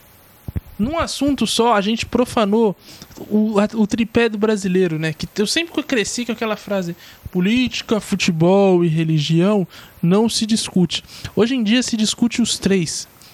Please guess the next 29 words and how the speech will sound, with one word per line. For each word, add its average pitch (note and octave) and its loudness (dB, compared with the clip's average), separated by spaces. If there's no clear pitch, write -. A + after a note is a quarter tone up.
E D#3+ 0
a - -2
gente F#3+ 0
não G3 2
vai F#3+ 0
pra G3 -2
lugar F3+ 0
nenhum. E3+ 2
E G#3+ 4
aí, G#3 2
os G3 0
caras G#3+ 0
num B3 0
tweet A#3 0
só A3 2
discutiram A3 -2
os - -2
três, F#3+ -2
assim, D#3 -6
muito E3 0
bom. D#3 -2
É, F3 2
<coughs> - -14
porra, F3 2
tem E3+ -2
meme F3 2
da E3 0
Gretchen, E3 0
não. D#3+ 0